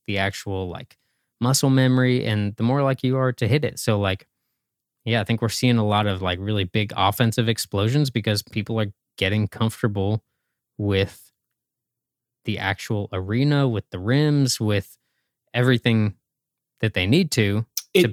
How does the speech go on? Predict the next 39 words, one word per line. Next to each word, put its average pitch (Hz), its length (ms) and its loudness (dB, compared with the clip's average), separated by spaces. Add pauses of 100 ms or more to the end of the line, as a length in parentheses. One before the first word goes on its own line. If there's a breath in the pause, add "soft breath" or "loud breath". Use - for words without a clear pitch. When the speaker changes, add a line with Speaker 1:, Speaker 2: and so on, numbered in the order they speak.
(100)
Speaker 1:
be 127 200 4
consistent. - 540 -6 (1160)
Speaker 2:
it 190 140 6
feels 226 420 6
like 170 320 4
open 151 400 4
gym 135 360 2
for 127 120 -2
these 120 220 0
Speaker 1:
Yeah. 156 80 0
Speaker 2:
guys, 120 240 0
because 131 240 -2
I - 40 2
think 175 240 0
the 151 80 2
reason 143 360 4
that 143 80 4
you're 135 140 0
seeing 143 640 2
a, 131 560 2 (120)
a 131 180 2
massive 131 600 2 (100)
uptick 135 540 -2
in 117 140 0
scoring 139 800 2 (340 soft breath)
in 156 140 4
the 151 60 2
playoffs 160 600 0
is 135 80 -8
'cause 139 140 -8
we 147 100 2
all 170 120 2
know 151 160 0
intensity 127 500 -2
heats 131 200 0
up 135 140 -2
in 117 60 -4
the 110 80 -6
playoffs. 95 480 -10